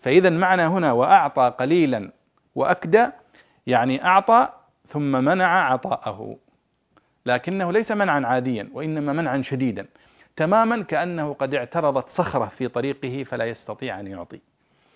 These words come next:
هنا الآن لما تقرأها مرة أخرى: "وأعطى قليلًا وأكدى"،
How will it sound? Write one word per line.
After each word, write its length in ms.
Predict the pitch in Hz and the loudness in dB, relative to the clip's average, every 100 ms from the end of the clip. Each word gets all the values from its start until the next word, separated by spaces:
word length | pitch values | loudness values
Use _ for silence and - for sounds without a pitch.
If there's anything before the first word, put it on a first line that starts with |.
| - - - | -20 -10 0
هنا 140 | 233 | 4
الآن 200 | 247 247 | 4 4
لما 200 | 226 196 | 2 0
تقرأها 400 | 180 175 208 180 | 0 0 2 2
مرة 280 | 160 151 156 | 2 2 0
أخرى: 200 | - 143 | 0 -2
"وأعطى 420 | 127 165 185 165 | 0 0 0 -2
قليلًا 480 | 143 139 156 151 139 | -2 -2 -2 -4 -4
وأكدى"، 460 | 127 131 - 123 | -6 -8 -10 -10